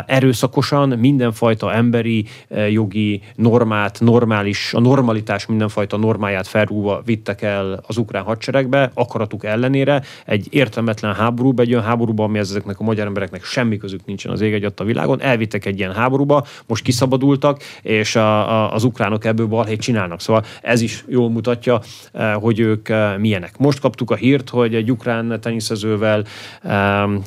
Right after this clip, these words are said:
mérkőzésre készülő magyar teniszező hölgyet Törökországban nagyon durván, eh, megfenyegettek, Magyarország határainál álló hadseregekről,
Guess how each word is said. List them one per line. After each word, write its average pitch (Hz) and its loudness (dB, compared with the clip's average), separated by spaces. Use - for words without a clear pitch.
mérkőzésre 110 2
készülő 107 0
magyar 107 0
teniszező 104 -4
hölgyet 101 -2
Törökországban 110 -2
nagyon 107 -2
durván, 98 -4
eh, 95 -4
megfenyegettek, 110 -2
Magyarország 107 -2
határainál 98 -4
álló 98 -4
hadseregekről, 117 -2